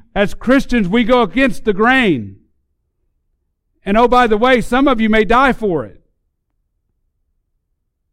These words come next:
Some of you may die for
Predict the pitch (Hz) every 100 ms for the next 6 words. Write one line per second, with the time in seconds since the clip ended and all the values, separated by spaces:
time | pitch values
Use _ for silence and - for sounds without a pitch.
0 | _ _ _ _ _ _ - 233 320 277
1 | 233 214 226 202 247 269 233 202 - _
2 | _ _ _ _ _ _ _ _ _ -
3 | 208 214